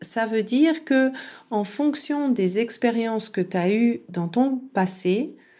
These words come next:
eh ben, il y a des bonnes raisons qui font que tu penses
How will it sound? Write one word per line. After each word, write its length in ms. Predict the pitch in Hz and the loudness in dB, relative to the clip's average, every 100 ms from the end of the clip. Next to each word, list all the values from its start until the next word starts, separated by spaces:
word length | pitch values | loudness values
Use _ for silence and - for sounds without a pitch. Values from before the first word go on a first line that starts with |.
| _ - - | _ -20 -10
eh 60 | 190 | 0
ben, 100 | 233 | 2
il 80 | 254 | 4
y 80 | 180 | 2
a 40 | |
des 140 | 165 | 2
bonnes 300 | 160 208 277 | 0 2 4
raisons 580 | 294 214 185 175 196 302 - _ _ _ _ | 4 2 0 -2 -4 -6 -12 _ _ _ _
qui 200 | - 214 | -10 -8
font 280 | 185 214 247 | -4 -2 -2
que 120 | 240 | -2
tu 180 | 196 180 | -4 -6
penses 560 | 180 180 233 - - | -2 -2 -2 -6 -14